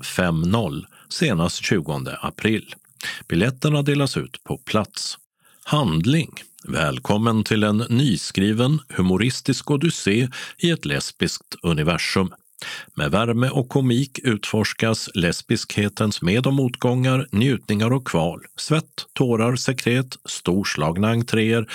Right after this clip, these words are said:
och kärlekskranka scenerier. Lindsay Lohans tvivel, Sapfos envishet, Selma Lagerlöfs vilda nätter och mötet med ditt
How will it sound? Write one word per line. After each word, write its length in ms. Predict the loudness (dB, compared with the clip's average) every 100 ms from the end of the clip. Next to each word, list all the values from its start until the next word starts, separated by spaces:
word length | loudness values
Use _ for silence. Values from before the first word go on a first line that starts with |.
| -14 -2
och 140 | 0 0
kärlekskranka 880 | 0 -2 -6 -8 -4 -2 -2 -4 -4
scenerier. 640 | 0 2 2 2 0 -2 -6 _ -12 -12 -16 -4
Lindsay 360 | 0 2 2 2
Lohans 640 | 4 2 2 0 -2 -8 -8
tvivel, 460 | 0 0 2 0 -2
Sapfos 800 | -6 -2 -2 -2 -4 -2 -2 -2
envishet, 760 | 0 2 2 0 0 0 0 -4 -6
Selma 360 | 0 2 2
Lagerlöfs 640 | 2 2 2 2 2 0 0
vilda 380 | 2 2 2 2
nätter 420 | 2 2 0 0 -8 -16
och 180 | 0 2
mötet 500 | 2 0 -2 -4 0
med 140 | -2
ditt 380 | 0 -2 -4 -12